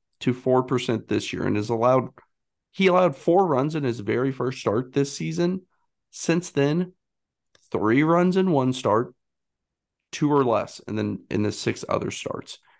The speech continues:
He has been absolutely fantastic for a team that started off pretty cold, and, um, I th-, I think will turn it around, and a team that I believe in.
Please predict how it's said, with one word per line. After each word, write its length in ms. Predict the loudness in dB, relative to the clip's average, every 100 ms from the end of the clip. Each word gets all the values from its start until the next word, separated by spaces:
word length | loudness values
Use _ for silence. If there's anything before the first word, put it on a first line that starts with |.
| _
He 180 | -6 -4
has 120 | -2
been 220 | 0 0
absolutely 720 | 2 0 0 -2 -2 0 -4
fantastic 880 | -2 -2 0 -2 -2 -4 -4 -2 -2
for 160 | 0 -2
a 60 | -2
team 560 | -4 -4 -2 -2 -4 -10 -20 _ _ 0
that 340 | 2 4 2 -4 _ _ _ _ _
started 460 | -6 0 2 4 4
off 180 | 2
pretty 220 | 2 0 0
cold, 480 | 0 2 2 2
and, 240 | 2 0 -2 -10 _ _ _ -10
um, 260 | -8 -8 -6
I 160 | -4 -4
th-, 180 | -4 -4
I 160 | -4
think 280 | -2 -2 -2
will 280 | 2 2 2
turn 240 | 0 -2
it 120 | 0 2
around, 380 | 2 2 0
and 140 | -2 -4
a 40 |
team 240 | -4 -2 0
that 120 | 2
I 120 | 0
believe 360 | 0 0 0 0
in. 320 | -2 -2 -6